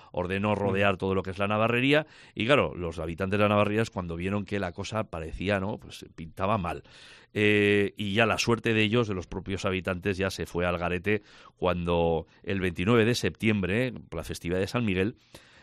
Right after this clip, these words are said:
Speaker 1: eh, García Almoráviz, que había sido uno de los grandes instigadores de todo este, este conflicto, y otros nobles que estaban en la navarrería,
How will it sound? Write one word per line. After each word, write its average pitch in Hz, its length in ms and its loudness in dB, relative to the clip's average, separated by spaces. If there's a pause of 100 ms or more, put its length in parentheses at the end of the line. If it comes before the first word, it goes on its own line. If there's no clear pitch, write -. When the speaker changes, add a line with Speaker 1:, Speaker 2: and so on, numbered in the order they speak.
(120)
Speaker 1:
eh, 90 280 0
García 95 280 4
Almoráviz, 117 460 6
que - 60 -4
había 95 180 -2
sido 104 200 -4
uno 92 240 -4
de 85 100 -8
los 87 120 -6
grandes 98 280 -4
instigadores 90 640 -2
de 90 80 -4
todo 92 180 -2
este, 82 640 -4
este 87 180 -8
conflicto, 87 600 -4 (260)
y 92 140 0
otros 113 320 2
nobles 107 320 2
que 80 60 -10
estaban 101 220 0
en 107 40 4
la 98 60 4
navarrería, 87 560 -2